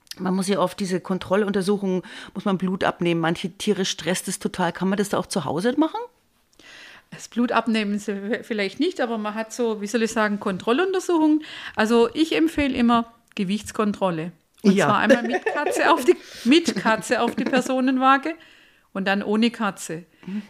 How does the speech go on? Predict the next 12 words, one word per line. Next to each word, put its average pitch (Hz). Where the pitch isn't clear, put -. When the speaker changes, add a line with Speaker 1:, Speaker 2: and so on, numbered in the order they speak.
Speaker 2:
Denn 220
wenn 226
ich 240
die 226
Katze 269
draufsetze, 240
erstens, 208
meistens 233
bleibt 214
sie 214
nicht 185
sitzen 254